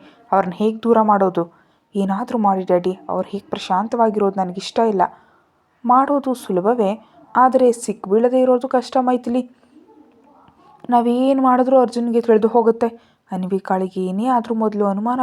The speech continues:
ಬರೋದು ನಮ್ಮ ಮೇಲೆಯೇ. ಹಾಗಿದ್ರೆ ಹೊರಗಿನಿಂದ ಏನಾದ್ರೂ ಮಾಡಿ. ನಿಜಕ್ಕೂ ಅವಳು ಹೊರಗೆ ಬಂದ್ರೆ ತಾನೇ ಏನಾದ್ರೂ ಮಾಡೋದಕ್ಕೆ ಸಾಧ್ಯ. ಯೋಚ್ಸು ಮಗಳೇ, ನಿನ್ನ ಕುತಂತ್ರದ ಬುದ್ಧಿಗೆ ಸ್ವಲ್ಪ ಕೆಲ್ಸ ಕೊಡು. ಯಾವ್ದಾದ್ರೂ ಒಂದು ಉಪಾಯ ಸಿಗದೆ ಇರಲ್ಲ.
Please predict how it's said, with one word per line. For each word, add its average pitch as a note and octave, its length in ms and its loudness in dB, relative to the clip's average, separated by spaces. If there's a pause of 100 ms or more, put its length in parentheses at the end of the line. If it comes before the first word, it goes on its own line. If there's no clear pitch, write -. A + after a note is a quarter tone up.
ಬರೋದು G#3 280 -2
ನಮ್ಮ A3+ 220 -4
ಮೇಲೆಯೇ. G#3+ 440 -2 (460)
ಹಾಗಿದ್ರೆ G#3+ 500 0
ಹೊರಗಿನಿಂದ G#3 560 -6
ಏನಾದ್ರೂ G3+ 400 0
ಮಾಡಿ. F#3+ 360 -2 (760)
ನಿಜಕ್ಕೂ A3 360 -2
ಅವಳು G3 220 2
ಹೊರಗೆ G3 340 0
ಬಂದ್ರೆ A#3 300 0
ತಾನೇ A#3 320 -4
ಏನಾದ್ರೂ G#3+ 340 -2
ಮಾಡೋದಕ್ಕೆ G#3 480 -2
ಸಾಧ್ಯ. G#3 420 0 (420)
ಯೋಚ್ಸು G#3 300 -10
ಮಗಳೇ, F#3 300 -4
ನಿನ್ನ F#3 380 -10
ಕುತಂತ್ರದ G3+ 640 -8
ಬುದ್ಧಿಗೆ G3 400 -10
ಸ್ವಲ್ಪ A#3+ 400 -8
ಕೆಲ್ಸ G3 320 -6
ಕೊಡು. F3+ 300 -6 (420)
ಯಾವ್ದಾದ್ರೂ B3 600 -4
ಒಂದು A3+ 240 -4
ಉಪಾಯ G3+ 420 -4 (600)
ಸಿಗದೆ C4 460 -2
ಇರಲ್ಲ. A#3 320 -2